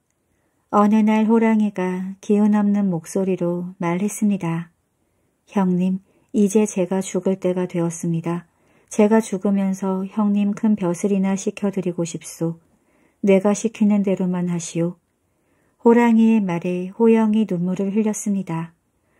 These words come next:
"난 벼슬도 필요 없으니 죽지나 말게." 호랑이는 슬픈 듯이 고개를 저었습니다. "내가 죽는 것은 하늘의 뜻이니 어쩔 수가 없습니다. 형님은 제가 시키는 대로만 하세요.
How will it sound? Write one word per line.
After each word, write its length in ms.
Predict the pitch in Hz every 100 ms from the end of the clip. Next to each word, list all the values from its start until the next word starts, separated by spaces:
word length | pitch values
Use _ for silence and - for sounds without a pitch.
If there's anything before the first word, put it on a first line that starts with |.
| _
"난 300 | - 185 180
벼슬도 540 | 190 180 175 196 190 185
필요 300 | - 208 190
없으니 540 | 170 - 190 185 185 _ _
죽지나 540 | - 226 - - 208 208
말게." 460 | 185 165 165 175 180 _ _ _ _ _ _ _ -
호랑이는 600 | 233 233 233 220 214 220
슬픈 380 | 220 226 226 214
듯이 580 | 202 196 196 190 190 -
고개를 500 | - 175 196 196 202
저었습니다. 920 | 180 160 185 - 185 170 165 165 190 _ _ _ _ _ _ _ _
"내가 320 | 196 180 185
죽는 400 | 185 - 175 180
것은 400 | 170 170 170 180
하늘의 520 | 185 208 202 196 196
뜻이니 500 | - 180 - 170 170
어쩔 300 | 160 156 180
수가 320 | 170 - - 170
없습니다. 680 | 165 - 170 165 165 165 - _ _ _ _ _
형님은 520 | - 226 226 220 220
제가 300 | 220 175 214
시키는 480 | 190 220 - 214 214
대로만 440 | 202 190 180 180
하세요. 520 | 185 190 185 160 165